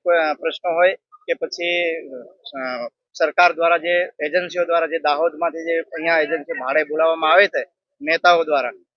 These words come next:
એ નેતાઓ દ્વારા જે એજન્સીઓ બોલાવે એ એજન્સીઓને સાવરવાનું કામ ભારતીય જનતા પાર્ટીના ટોચના નેતા, પ્રભારી મંત્રી હોય કે એ વિવિધ પ્રકારના જે હોદ્દેદારો હોય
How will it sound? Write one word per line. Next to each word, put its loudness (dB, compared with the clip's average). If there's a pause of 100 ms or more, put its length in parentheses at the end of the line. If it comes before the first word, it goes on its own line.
એ 4
નેતાઓ 2
દ્વારા 4
જે -4
એજન્સીઓ -4
બોલાવે 2
એ -2
એજન્સીઓને -4
સાવરવાનું -2
કામ 0
ભારતીય -6
જનતા -4
પાર્ટીના -4
ટોચના -6
નેતા, -2
પ્રભારી -2
મંત્રી -8
હોય -2
કે -16
એ -4 (400)
વિવિધ 4
પ્રકારના -2
જે -4
હોદ્દેદારો 0
હોય -4